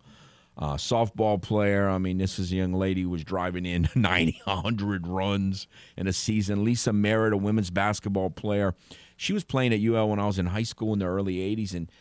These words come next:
so many people forget about the impact that, that she had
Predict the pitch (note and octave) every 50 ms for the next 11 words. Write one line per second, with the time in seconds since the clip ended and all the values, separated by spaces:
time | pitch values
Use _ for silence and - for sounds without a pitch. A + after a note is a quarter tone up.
0 | - _ _ _ _ - - B2 C3 C#3+ C#3 B2+ A2 - - A#2+ A#2 A2+ A2 G2+
1 | F#2 - F#2+ F#2 E2 D#2+ G2+ G#2 A2+ A#2 A2 G2+ F#2 F#2 F#2+ F#2 F2+ F2+ - -
2 | F2 F2+ E2+ C#2 F2+ G2+ A2 G#2+ - G#2+ G2 F#2 F2+ F2 E2+ - - E2+ E2 D#2
3 | - - _ _ _ - E2+ D#2+ D#2 - - - - - - C3+ D#3 D#3+ C3+ G#2
4 | E2+ D#2 D#2 D#2+ D#2 D#2 D2+ D#2+